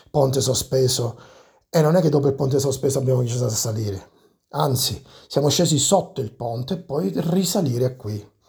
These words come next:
a duemila metri. Faticosissimo, splendido ma faticosissimo, quindi sti cazzi trecento metri.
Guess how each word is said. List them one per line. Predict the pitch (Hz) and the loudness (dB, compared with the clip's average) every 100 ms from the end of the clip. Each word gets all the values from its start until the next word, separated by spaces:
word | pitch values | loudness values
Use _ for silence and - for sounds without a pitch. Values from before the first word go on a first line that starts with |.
| - | -12
a | - | -8
duemila | 101 98 87 76 78 | -6 -4 -6 -8 -8
metri. | 87 - - _ _ - - - - - - - _ _ _ _ _ _ _ _ | -12 -14 -20 _ _ -20 -20 -20 -20 -20 -20 -20 _ _ _ _ _ _ _ _
Faticosissimo, | - 160 175 170 160 156 156 - 117 - - 90 82 - - - | 0 2 2 2 0 0 -2 -4 -2 -2 -2 -4 -10 -10 -12 -12
splendido | - - 127 120 117 127 135 | -10 -6 -2 -2 0 0 0
ma | 143 131 | 0 -2
faticosissimo, | 127 120 123 127 202 - - 113 110 - - | -6 -6 -4 -2 -2 -2 -2 -4 -4 -8 -10
quindi | - 151 143 127 117 - _ _ _ | 0 2 4 2 0 -6 _ _ _
sti | - - 123 | -8 -6 0
cazzi | 160 135 - 107 | 2 2 0 -4
trecento | 101 101 92 98 | -6 -8 -10 -12
metri. | 85 87 85 - | -12 -12 -16 -16